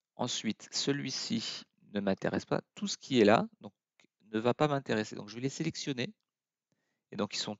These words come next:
tous sélectionnés d'un coup. Et je vais faire supprimer.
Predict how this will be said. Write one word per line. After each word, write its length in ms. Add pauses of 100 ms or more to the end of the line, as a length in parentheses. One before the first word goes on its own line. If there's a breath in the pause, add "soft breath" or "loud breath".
tous 160
sélectionnés 600
d'un 140
coup. 240 (260)
Et 80
je 100
vais 120
faire 300 (1000)
supprimer. 680